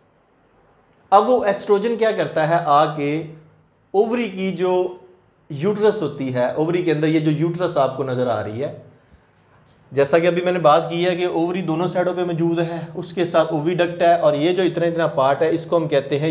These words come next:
यूट्रस। यूट्रस के बाद यहाँ पे ये जो आपको पार्ट नज़र आ रहा है इसे सर्वेक्स कहते हैं और ये जो सुराख है जहाँ से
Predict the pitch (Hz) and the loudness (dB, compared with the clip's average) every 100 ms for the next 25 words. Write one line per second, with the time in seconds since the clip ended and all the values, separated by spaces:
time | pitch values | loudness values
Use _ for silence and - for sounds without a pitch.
0 | 139 127 123 131 127 127 151 175 - 185 | -2 -4 -2 -4 -2 -4 -2 -2 -2 0
1 | 156 160 156 143 165 165 165 165 160 151 | 4 4 2 0 -2 -2 0 0 2 0
2 | 147 131 139 143 131 143 139 131 139 - | 0 0 0 0 0 2 4 2 0 -6
3 | - - 151 180 - 151 170 170 - 180 | -16 -12 -6 -6 -2 0 0 0 -4 -2
4 | 190 180 180 170 165 165 139 165 180 147 | 0 0 0 -2 -2 4 4 4 2 -2
5 | 143 156 156 151 156 156 | 0 0 -2 -2 -2 -4